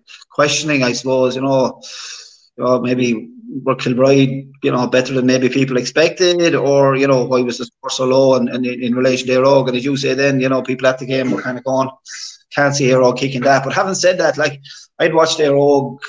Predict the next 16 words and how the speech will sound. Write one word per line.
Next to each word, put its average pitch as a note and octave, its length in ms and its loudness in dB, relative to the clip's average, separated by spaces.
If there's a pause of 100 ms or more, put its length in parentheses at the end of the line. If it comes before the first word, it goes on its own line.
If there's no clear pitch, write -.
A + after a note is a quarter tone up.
(120)
uh, C#3+ 320 2
in B2 180 -4
the B2+ 100 -4
Division C3 320 -4
Two C3+ 180 -4
league C#3 340 2
final B2+ 400 2
when B2 120 -4
they A#2+ 60 -6
played C3 180 -2
Clonmore C3 400 -2
down B2 180 -2
in A#2 80 -6
Fenny, C3 340 -2
you A#2+ 80 -4
know. C3 280 -2